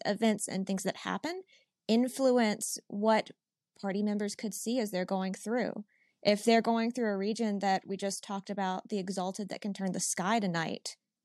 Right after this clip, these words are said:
is happening, they might have a moment where the world goes black and everything is dark and they're trying to figure out what's going on, or they might, you know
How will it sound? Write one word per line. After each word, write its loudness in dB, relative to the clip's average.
is 0
happening, -2
they 4
might 2
have 0
a 2
moment 2
where 0
the 2
world 0
goes 0
black -8
and 2
everything 2
is -2
dark 2
and -4
they're -2
trying -6
to -6
figure 0
out 2
what's -2
going -2
on, -2
or 2
they 4
might, 0
you -2
know 0